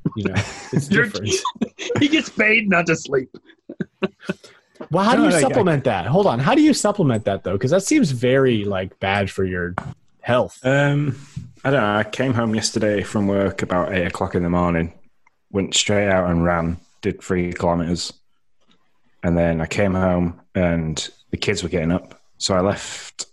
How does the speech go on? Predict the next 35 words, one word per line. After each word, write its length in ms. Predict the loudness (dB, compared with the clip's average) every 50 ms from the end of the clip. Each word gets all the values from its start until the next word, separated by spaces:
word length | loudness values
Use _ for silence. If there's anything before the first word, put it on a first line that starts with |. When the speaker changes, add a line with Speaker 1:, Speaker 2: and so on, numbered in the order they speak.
| _ _ _ -2
Speaker 3:
Missus 280 | -2 -2 0 0 0 0
Abbott 280 | 0 0 0 -2 -4 -6 _ _ _ -4
in 180 | 0 0 0 2
bed 260 | 0 -2 -2 -2 -4
to 80 | -4
sleep 360 | -4 -2 0 -2 -2 -4 -6 -6
for 120 | -2 0
a 60 | 0
little 160 | 0 0 0
bit. 300 | 0 0 0 -2 -2 -6 -12 _ -20 -20 -20 -20 -20 -20 -20 -20 -20 -20 -20 -20 -18 -8 -4
And 100 | -2 0
then 80 | 2 2
I 140 | 2 0 0
think 200 | -4 -4 -2 0
I 60 | 0
went 120 | 0 -2
to 80 | -2 -2
bed 180 | -2 0 0
at 100 | 0 -2
about 540 | -2 -2 -2 0 0 2 0 0 0 -2 -6 -12 _ _ -20 -20 _ -14
half 280 | -8 -4 -4 -4 -2 -2
past 260 | -4 -4 -2 -2 -2
eleven 560 | -2 0 0 0 0 0 -2 -4 -6 -6 -10 -14 _ _ -20 -20 _ _ _ -4
and 140 | -2 0 0
woke 240 | 0 -2 -2 -2
up 140 | -4 -4 -2
at 180 | -2 -2 -2 -6 -10 -20 -20 -20 -20 _ _ _ _ _ _ _ -20 -20 -20 -20 -20 -20 -16
quarter 500 | -16 -14 -10 -6 -2 0 0 0 -2 -4 -6 -6
past 340 | -2 -2 -2 -2 -2 -4 -4
one-ish, 500 | -2 0 0 0 0 0 -2 -4 -6 -8 -12 _ -8
if 180 | -8 -6 -4 -2
that 180 | -2 -2 -2 -2
at 80 | -2
the 60 | 0 2
latest. 580 | 2 2 2 0 0 -2 -4 -4 -8 -8 -12